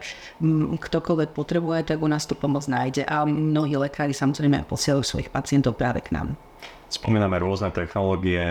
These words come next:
Speaker 2: neopomeňme ani virtuálnu realitu, pretože viem, že aj tá sa využíva u vás na ústave.
Speaker 1: Bol to krásny projekt práve na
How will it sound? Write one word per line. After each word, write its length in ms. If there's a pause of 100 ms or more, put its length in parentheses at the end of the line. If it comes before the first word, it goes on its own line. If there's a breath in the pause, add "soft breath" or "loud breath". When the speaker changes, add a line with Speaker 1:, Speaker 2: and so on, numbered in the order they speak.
(120)
Speaker 2:
neopomeňme 560
ani 320
virtuálnu 560
realitu, 400
pretože 320
viem, 240
že 160
aj 240
tá 160
sa 240
využíva 480
u 80
vás 240
na 80
ústave. 400 (460 loud breath)
Speaker 1:
Bol 160
to 80
krásny 400
projekt 320
práve 240
na 480